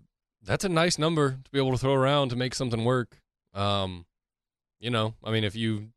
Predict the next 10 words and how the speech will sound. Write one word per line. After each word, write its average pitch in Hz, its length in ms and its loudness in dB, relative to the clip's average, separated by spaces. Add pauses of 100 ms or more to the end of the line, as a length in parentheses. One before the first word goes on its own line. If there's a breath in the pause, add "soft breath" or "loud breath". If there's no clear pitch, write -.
(140)
spend 117 260 -6
as 104 120 -2
much 113 180 -4
time 120 440 -2 (220)
analyzing 117 460 2
other 117 180 2
rosters 123 540 2
and 120 120 0
what 139 160 0
their, 120 280 0